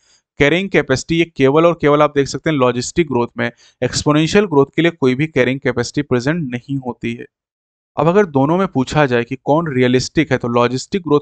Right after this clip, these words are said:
मॉडल ज़्यादा रियलिस्टिक होता है, सही मायने में यही ग्रोथ प्रेजेंट होती है। कुछ ऑर्गेनिज्म अपने लाइफ टाइम में केवल एक बार रिप्रोड्यूस करते हैं, जैसे पैसिफिक सालमन फिश और बम्बू। कुछ ऐसे होते हैं जो कई बार ब्रीड कर सकते हैं, जैसे बर्ड और मैमल की बात की जाए।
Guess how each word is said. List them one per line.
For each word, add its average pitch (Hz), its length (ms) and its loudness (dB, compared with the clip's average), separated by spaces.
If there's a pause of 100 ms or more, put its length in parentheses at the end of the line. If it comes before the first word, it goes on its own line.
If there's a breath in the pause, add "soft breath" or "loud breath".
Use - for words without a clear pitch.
मॉडल 131 420 0 (340 soft breath)
ज़्यादा 127 420 0
रियलिस्टिक 120 720 -2
होता 139 160 -2
है, 147 40 0
सही 131 320 -2
मायने 127 300 -2
में 147 120 -6
यही 123 220 -4
ग्रोथ 127 220 -2 (120)
प्रेजेंट 127 420 -4
होती 117 320 -8
है। 117 220 -6 (440 loud breath)
कुछ - 200 2
ऑर्गेनिज्म 135 720 -2
अपने - 240 -4
लाइफ 127 340 0
टाइम 135 200 -2
में 147 140 -6
केवल 143 340 2
एक 131 160 0
बार 139 160 0
रिप्रोड्यूस 135 400 -4
करते 131 260 0
हैं, 143 80 -2
जैसे 131 240 0
पैसिफिक 123 520 -2
सालमन 127 400 -2
फिश 135 260 -4
और 143 120 0
बम्बू। 120 400 -4 (420 loud breath)
कुछ 208 240 0
ऐसे 123 300 2
होते 156 280 2
हैं 160 40 -2
जो 170 180 -2
कई 135 180 4
बार 151 160 2
ब्रीड 143 240 -2
कर 147 160 2
सकते - 300 -4
हैं, 147 80 -2
जैसे 127 300 2
बर्ड 127 340 0
और 135 260 0
मैमल 127 340 -2
की 143 140 -8
बात 123 320 0
की 120 100 -4
जाए। 120 220 -2